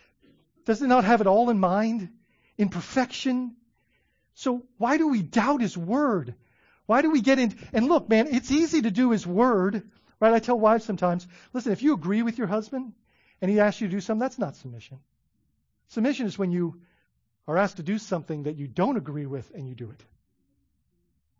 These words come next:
Right? And the same thing is true of our, our bridegroom. When Jesus asks me as the bride, to, you know, m-, my, my response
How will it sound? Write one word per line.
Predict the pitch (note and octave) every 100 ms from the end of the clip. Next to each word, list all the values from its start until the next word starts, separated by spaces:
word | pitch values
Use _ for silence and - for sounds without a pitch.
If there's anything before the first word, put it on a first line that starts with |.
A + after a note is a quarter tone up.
| _
Right? | E3+ C4
And | A#3+
the | C4
same | E4+ E4
thing | - D4+ E4+
is | G#3
true | - C#4+ C4+
of | G#3
our, | A3+ C4+
our | B3+ G#3
bridegroom. | F#3+ A#3+ C#4 G3+ C#3 - _ _ _
When | G#3+
Jesus | F#3+ D4+ D#4+ C4
asks | A#3+ A#3+ -
me | F#3 A#3+ B3
as | E3+
the | E3
bride, | E3+ F3 A#3+ B3 - _ _ _ _ _ _ _ _ _
to, | - C4 D4+
you | C#4+
know, | B3
m-, | G#3 C#4+
my, | A3+ D#4
my | B3
response | D4+ B3 - A#3+ D4